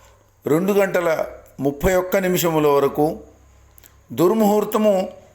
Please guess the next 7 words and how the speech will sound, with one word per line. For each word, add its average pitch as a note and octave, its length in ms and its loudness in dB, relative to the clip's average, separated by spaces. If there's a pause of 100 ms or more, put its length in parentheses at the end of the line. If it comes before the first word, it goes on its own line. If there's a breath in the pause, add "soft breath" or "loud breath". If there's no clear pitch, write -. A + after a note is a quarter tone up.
(160)
ఉదయం G3 340 0
ఎనిమిది F#3+ 440 0
గంటల F#3+ 300 -2
ముప్పై E3+ 400 -2
రెండు F3+ 260 -2
నిమిషముల F3 520 -2
నుండి D#3 480 -2